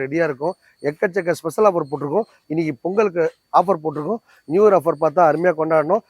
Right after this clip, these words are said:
நம்ம சேனல் பார்க்குற ரசிகர் எல்லாரும் கார்ல போறதுக்காக தம்பி அருமையான ஆஃபர் போட்டிருக்கேன். நீங்களும் ஒரு காருக்கு ஓனர் ஆகணும், ஒரு பைக் ஓனர் ஆகணும், ஒரு டாடா ஏசி வாங்கணும்னு ஆசைப்பட்டா ரெடியா இருக்கும். இந்த வண்டி பாருங்க,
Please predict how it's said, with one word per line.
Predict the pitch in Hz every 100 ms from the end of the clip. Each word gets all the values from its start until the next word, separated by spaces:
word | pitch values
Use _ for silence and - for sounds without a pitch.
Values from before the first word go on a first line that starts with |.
| _ -
நம்ம | 147 143
சேனல் | 170 202
பார்க்குற | 180 165
ரசிகர் | 143 175 147
எல்லாரும் | 156 180 160
கார்ல | 165 170 151
போறதுக்காக | 147 151 180 214 _ _
தம்பி | 143 175 165
அருமையான | 147 180 180
ஆஃபர் | - 147
போட்டிருக்கேன். | 147 143 202 - _ -
நீங்களும் | 196 233 220 185
ஒரு | 160
காருக்கு | 180 170 170
ஓனர் | 175 160
ஆகணும், | 160 165 156
ஒரு | 147
பைக் | 175 160 160
ஓனர் | 160 156
ஆகணும், | 156 160 - _ 151
ஒரு | 147 147
டாடா | 180
ஏசி | 180 151
வாங்கணும்னு | 151 143
ஆசைப்பட்டா | 143 143 139 214 - _ -
ரெடியா | 143 185 202 185
இருக்கும். | 143 180 226 _ _ _ _ 160
இந்த | 196
வண்டி | 185
பாருங்க, | 165 165